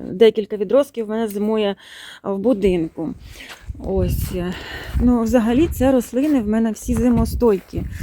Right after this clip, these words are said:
гарні. Але зараз я хочу так прогулятися і подивитися, що зараз таке в саду, е, нашому робиться. Е, в свої троянди я ніколи не утепляю, не обгор-, не,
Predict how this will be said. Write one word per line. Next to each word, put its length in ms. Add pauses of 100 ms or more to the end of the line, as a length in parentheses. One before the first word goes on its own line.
(420)
гарні. 500
Але 200
зараз 340
я 60
хочу 240
так 280
прогулятися 720 (480)
і 240
подивитися, 800 (440)
що 260
зараз 420
таке 380 (380)
в 60
саду, 520
е, 40
нашому 560
робиться. 460 (480)
Е, 220
в 40
свої 340
троянди 680
я 180
ніколи 920
не 380
утепляю, 960
не 260
обгор-, 420
не, 380